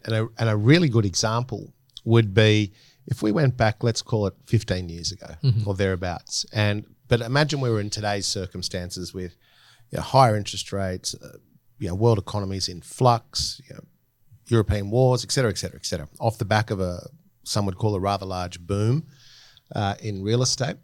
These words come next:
Speaker 1: But if you go back fifteen years ago and change what we think is gonna happen, like, or, or sorry, put the same changes in fifteen years ago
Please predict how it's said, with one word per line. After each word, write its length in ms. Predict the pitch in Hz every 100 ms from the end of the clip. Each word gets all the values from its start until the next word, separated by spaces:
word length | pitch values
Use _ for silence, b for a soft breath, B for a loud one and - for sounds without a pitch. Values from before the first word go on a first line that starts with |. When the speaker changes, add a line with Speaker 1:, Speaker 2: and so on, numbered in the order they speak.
| _ b b
Speaker 1:
But 60 | -
if 100 | 127
you 60 | 202
go 140 | -
back 200 | 190 127
fifteen 440 | - 127 123 107
years 220 | 101 104 117
ago 240 | 101 82 - 139 - -
and 440 | 110 110 104 98 - _ _ _ _ _ _ _ _
change 760 | - 143 139 147 139 131 127
what 200 | 123 107
we 140 | 107 147
think 280 | 139 113 104
is 100 | 95
gonna 160 | 104
happen, 480 | 95 101 95 90 87 - _ _ - - _ -
like, 140 | 113 -
or, 80 | -
or 80 | -
sorry, 220 | 120 120 123 _ _ _ -
put 160 | 175
the 80 | -
same 340 | 135 143 143 139
changes 480 | 135 120 120 113
in 240 | 113 113 104
fifteen 460 | - 139 131 110
years 240 | 101 113 107
ago 380 | 101 104 101